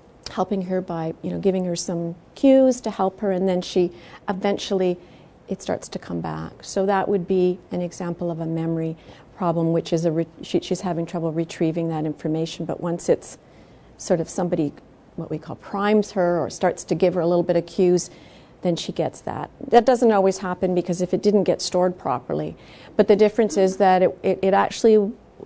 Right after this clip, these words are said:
got into, it got in there, but it's just, it's, she's having some problem accessing that information. So that just kind of gives you a really general, um, idea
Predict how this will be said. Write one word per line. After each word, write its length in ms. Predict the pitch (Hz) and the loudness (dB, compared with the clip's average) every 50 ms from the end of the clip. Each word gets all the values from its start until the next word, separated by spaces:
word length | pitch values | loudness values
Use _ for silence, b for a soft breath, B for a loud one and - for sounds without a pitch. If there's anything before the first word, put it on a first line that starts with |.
| - 180 180 | -6 -2 2
got 220 | 214 202 196 196 | 2 2 4 4
into, 480 | 208 226 226 - - 269 262 285 302 - - | 2 2 2 4 4 6 6 6 4 0 -4
it 120 | 220 202 | -4 0
got 160 | - 208 202 | 2 4 6
in 140 | 202 226 269 | 6 8 8
there, 180 | 269 269 269 277 | 8 6 6 4
but 180 | 262 262 202 | 6 6 4
it's 200 | 185 175 180 - | 4 4 2 0
just, 280 | - 190 185 - - - - | -2 -2 -2 -2 -4 -6 -6
it's, 380 | 185 180 - - - - - - | -6 -4 -4 -6 -8 -8 -8 -6
she's 160 | - 185 - | -6 -6 -4
having 240 | 202 190 185 180 175 | -4 -6 -4 -4 -6
some 160 | - 180 175 | -6 -8 -10
problem 320 | - 190 180 170 170 175 | -8 -8 -8 -8 -6 -6
accessing 640 | 165 160 165 175 - - - 170 160 - - 160 160 | -6 -6 -8 -10 -10 -10 -10 -8 -8 -8 -10 -10 -8
that 100 | 160 160 | -8 -8
information. 720 | 160 160 - - - 160 160 - 165 - - - 180 180 - B B B B B B B B B | -10 -10 -10 -10 -10 -8 -8 -8 -10 -12 -14 -14 -14 -16 -16 B B B B B B B B B
So 140 | B - 370 | B 2 2
that 100 | 440 - | 4 6
just 160 | - 381 - | 4 4 2
kind 220 | - - 277 254 240 | 2 2 4 6 6
of 60 | 208 | 6
gives 200 | 226 220 202 226 | 4 4 4 4
you 80 | 214 | 4
a 80 | 202 190 | 4 4
really 400 | 185 190 196 214 226 220 233 220 | 2 2 2 2 4 4 4 2
general, 560 | 185 - 202 190 190 190 190 185 180 175 180 B B B B B B B B B - | 2 0 -2 -2 -2 -2 -2 -2 -2 -4 -6 B B B B B B B B B -8
um, 440 | 185 185 180 175 175 175 170 170 165 - - - - - - - - - - - - - - - - - - - | -6 -4 -4 -4 -2 -2 -4 -4 -8 -10 -18 -20 -20 -20 -20 -20 -20 -20 -20 -20 -20 -20 -20 -20 -20 -16 -8 -4
idea 540 | 190 185 175 170 190 190 170 151 139 160 190 | -2 -2 0 2 4 4 4 4 2 0 -4